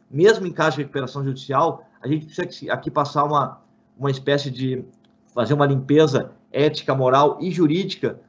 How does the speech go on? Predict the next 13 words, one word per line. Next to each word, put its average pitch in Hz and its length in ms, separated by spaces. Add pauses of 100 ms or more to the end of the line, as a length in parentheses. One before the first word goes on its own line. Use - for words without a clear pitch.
(120)
nas 143 220
recuperações 147 600
que - 80
têm 139 120
sido 143 220
feitas. - 500 (420)
Fernando, 160 260
rapidamente 160 600
aqui 143 120
passei 147 380
dez 143 340
segundos 139 420
do 127 100